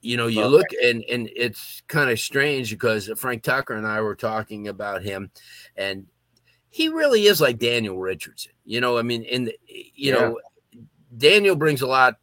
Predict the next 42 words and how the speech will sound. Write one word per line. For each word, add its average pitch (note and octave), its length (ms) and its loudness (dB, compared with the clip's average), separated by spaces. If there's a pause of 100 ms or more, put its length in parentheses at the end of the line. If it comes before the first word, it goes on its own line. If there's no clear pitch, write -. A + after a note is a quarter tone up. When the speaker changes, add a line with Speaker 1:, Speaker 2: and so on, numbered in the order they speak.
(120)
Speaker 1:
obviously, A2 580 0
different G2+ 420 -8
things G#2 280 -6
to G2 80 -8
the F2 80 -16
table, A#2 380 -4
but F#2+ 180 -10 (580)
from C#3+ 280 -2
a B2 60 2
size-wise, B2 920 0
and G2 160 -16
people G#3 380 -4
don't D3 340 0
wanna C3+ 260 -2
understand A#2+ 880 -6 (300)
that - 140 -10 (100)
that's C4 260 -6
what F#3+ 140 -6
college E3+ 420 -6
coaches B2 400 -6
look C3+ 220 -8
at. - 160 -20 (280)
They A#2 120 0
look F3+ 220 -2
at F3+ 80 -2
the C#3 80 -2
measurables. A2+ 720 -4 (300)
I G#2 100 -10
mean, G#2+ 200 -4
and G#2+ 160 -4
obviously, A#2+ 760 -2
you G2+ 300 -10
know, G#2 100 -4
you G2+ 160 -6
have A#2+ 200 0
a B2 80 -6
kid A#2 300 -2
who's F#2+ 400 -10 (180)
just A#2+ 500 -2
about A2 460 -2
six - 360 -8
foot. F2 340 -6